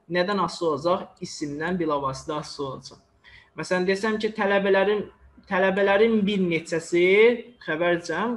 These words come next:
amma desəm ki, some of the information, məlumatın bir qədəri, avtomatik xəbər nə olacaq? Tək işlənəcək. Bir də belə bir ifadə var, yazıda düşürsə, demişdik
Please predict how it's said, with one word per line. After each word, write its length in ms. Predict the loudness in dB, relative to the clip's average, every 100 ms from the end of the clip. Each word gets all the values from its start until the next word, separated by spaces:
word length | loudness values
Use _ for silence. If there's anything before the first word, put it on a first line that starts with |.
| -6
amma 160 | -4
desəm 380 | -4 -2 -2 -2
ki, 160 | -2 -4 -12 -12
some 300 | -2 2 2
of 100 | 2
the 80 | 0
information, 640 | 0 -2 -2 -2 -4 -4 0
məlumatın 560 | 2 2 0 -2 -2 0
bir 160 | -2 0
qədəri, 420 | -2 0 -2 -2 -2 -6 -8
avtomatik 640 | -4 -4 -4 -6 -6 -6 -6
xəbər 260 | -4 -4
nə 160 | -6 -10 -8
olacaq? 340 | -4 -4 -4 -12 _ _
Tək 300 | -8 -8 -8 -16 -18
işlənəcək. 520 | -18 -18 -20 -20 -20 _ _ _ -20 -20 -20 -2
Bir 80 | 4
də 60 | 6
belə 220 | 8 8
bir 140 | 6 2
ifadə 380 | 4 4 4 2
var, 220 | 2 2
yazıda 300 | 2 2 -2
düşürsə, 460 | -4 -4 -4 -4 -2
demişdik 460 | -2 -4 -2 -2